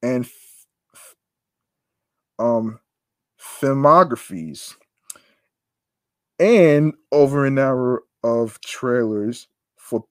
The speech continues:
Pam Grier and Robert Forster films dating from the nineteen sixties onwards. The box also includes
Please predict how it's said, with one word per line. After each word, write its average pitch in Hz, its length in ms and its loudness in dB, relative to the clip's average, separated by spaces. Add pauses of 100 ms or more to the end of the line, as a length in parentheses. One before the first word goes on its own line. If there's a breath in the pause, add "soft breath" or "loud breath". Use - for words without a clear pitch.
Pam 147 360 -4
Grier 123 320 -2
and 107 320 -10
Robert 113 440 -2
Forster 107 560 -8
films 101 440 -12
dating 98 400 -8
from 92 520 -14
the 92 280 -8
nineteen 110 480 -8
sixties 185 760 -2 (100)
onwards. 104 920 -8 (1200)
The 139 80 -4
box 185 440 0
also 185 320 -2
includes 156 480 -6